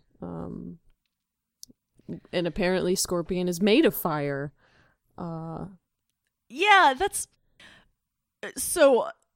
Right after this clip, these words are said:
Speaker 2: the, the spoilers, the way that Johnny Cage finally ends this fight is he, um, just looks around him in the pile of skulls that he's landed in and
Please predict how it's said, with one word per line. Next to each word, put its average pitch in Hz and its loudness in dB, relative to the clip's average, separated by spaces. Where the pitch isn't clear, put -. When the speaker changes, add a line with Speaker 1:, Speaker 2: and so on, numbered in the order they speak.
Speaker 2:
the, 208 -2
the 180 -6
spoilers, 190 -4
the 175 -2
way 190 0
that 196 0
Johnny 180 0
Cage 185 -4
finally 180 -4
ends 311 2
this 214 -2
fight 190 0
is 196 -2
he, 202 -4
um, 165 -2
just - -2
looks 220 -4
around 196 -4
him 160 -16
in 202 0
the 175 -6
pile 196 -2
of 170 -8
skulls 196 2
that 170 -6
he's 165 -10
landed 175 -8
in 175 -6
and 190 -8